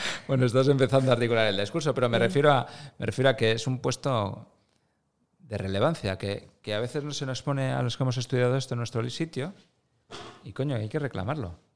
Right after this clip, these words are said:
Speaker 1: Y hay que decir, "Eh, ch, al lorito".
Speaker 2: Y cada vez menos, ¿eh? Porque antes los periodistas tenían un prestigio en, hace
Speaker 1: Sí.
Speaker 2: quince, veinte años. Cada vez ya como que se está, cada vez se minusvalora más.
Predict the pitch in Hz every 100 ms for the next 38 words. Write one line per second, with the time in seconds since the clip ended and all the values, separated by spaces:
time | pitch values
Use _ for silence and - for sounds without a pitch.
0 | _ _ _ _ - 107 120 110 120 143
1 | - - - - 95 104 113 123 98 92
2 | - - 208 208 208 240 220 190 175 165
3 | 196 185 175 185 190 233 226 214 - 214
4 | 208 214 226 208 208 208 214 175 170 165
5 | 190 190 180 165 165 - _ _ _ -
6 | 170 170 160 160 156 - 165 - 165 156
7 | - - 165 185 175 175 170 170 175 185
8 | 185 196 - - _ _ 190 175 180 202
9 | 208 202 208 202 180 180 180 180 - 185
10 | 190 190 180 175 175 - - - _ 185
11 | 196 208 196 180 180 180 185 175 175 175
12 | -